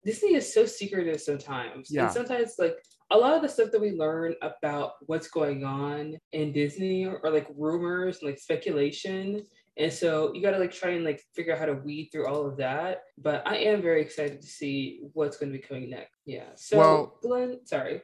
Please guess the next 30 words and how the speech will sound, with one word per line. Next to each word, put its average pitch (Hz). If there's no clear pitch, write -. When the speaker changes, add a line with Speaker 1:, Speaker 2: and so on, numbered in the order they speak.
Speaker 2:
yeah, 151
over 190
here, 147
um, 147
the 143
first, 233
just 156
because 151
it's 139
still 143
in 143
the 147
Disney 131
realm, 113
um, 123
tickets 190
for 180
Spider-Man 143
No 127
Way 135
Home 123
went 123
on 131
sale 127
yesterday. 113
And 107
as 127
you 131
know, 117
they, 117